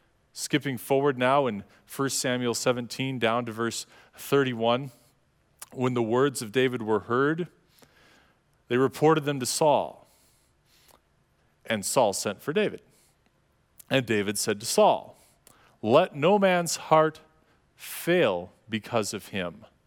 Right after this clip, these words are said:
Who is him? Goliath. "Let no man's heart fail because of Goliath. Your servant will go and fight this Philistine." And Saul said to David, "You are not able to stand against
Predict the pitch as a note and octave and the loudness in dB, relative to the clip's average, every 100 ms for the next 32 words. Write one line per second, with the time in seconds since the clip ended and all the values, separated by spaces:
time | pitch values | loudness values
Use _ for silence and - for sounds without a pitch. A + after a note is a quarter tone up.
0 | _ C#3 B2+ - A#2 - - _ _ _ | _ -2 -2 -2 -6 -6 -16 _ _ _
1 | _ _ _ _ _ G2 F2+ G2 E2+ - | _ _ _ _ _ -2 2 2 0 -6
2 | - - _ _ _ A#2 C3+ D3 A#3 G#3 | -20 -20 _ _ _ 0 2 4 4 4
3 | F#3 D3+ - C3+ - - - E3 G2+ G2 | 2 0 0 0 -2 -10 -2 2 2 0
4 | G2 G2+ F#2 F#2 F2 F2 F#2+ - - _ | -4 -4 -4 -2 0 0 0 -4 -12 _
5 | - - - E3 A#3+ - G#3+ G3+ F3 B2 | -20 -14 2 4 4 4 2 4 2 -2
6 | C3+ C3 E3 C3 C3 A#2 - D3+ D3 - | -2 4 4 4 2 -6 0 0 0 -4
7 | A#2+ - E3 B2+ - - - - _ _ | -8 -6 -4 -4 -6 -10 -12 -14 _ _
8 | _ _ _ _ - F#2+ - - E3+ F#3+ | _ _ _ _ -10 -8 -6 0 2 2
9 | F#3+ - E3+ D#3+ D3 B2+ D#3 C#3+ F#2 F2+ | 0 -2 -2 -4 -6 -6 -4 -4 -6 -12
10 | - - _ _ _ _ _ _ - A#2+ | -18 -20 _ _ _ _ _ _ -10 -2
11 | G3+ F#2+ - F2 F2+ F#2 A#2+ C3 - C#3 | 0 0 -4 -8 -6 -6 -6 -8 -6 -4
12 | D3 D#3 E3 - - - - | -4 -6 -8 -8 -14 -14 -20